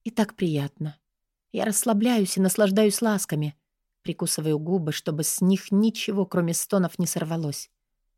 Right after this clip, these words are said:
Но потом вдруг вся каменею, когда чувствую прикосновение чего-то твёрдого и влажного к анусу. Изворачиваюсь, пытаясь рассмотреть, что он делает.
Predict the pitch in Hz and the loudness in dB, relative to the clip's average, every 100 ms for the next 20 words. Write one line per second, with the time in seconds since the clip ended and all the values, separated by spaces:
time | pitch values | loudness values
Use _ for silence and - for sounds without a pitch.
0 | _ _ - - 170 196 170 175 175 - | _ _ -10 -4 0 2 2 0 0 2
1 | 190 185 180 185 214 208 170 175 170 175 | 2 4 4 6 6 4 2 0 0 -2
2 | 233 - - 185 160 175 180 185 185 214 | -2 -2 0 0 0 -2 -2 0 2 4
3 | 202 170 - 190 190 165 185 220 190 214 | 4 0 0 0 0 -2 2 2 4 2
4 | 202 _ _ _ _ 247 208 233 214 147 | 2 _ _ _ _ 0 2 2 2 2
5 | 151 147 147 - 220 156 139 - 139 _ | 0 -4 -4 0 2 2 -2 -4 -6 _
6 | _ _ _ _ - 151 156 190 190 - | _ _ _ _ -4 -2 0 0 0 -2
7 | 156 147 - 180 180 180 - 196 - 196 | 0 0 0 -2 2 2 2 0 2 0
8 | 196 208 - 220 214 214 220 160 139 - | 2 2 2 0 2 4 4 2 -2 -6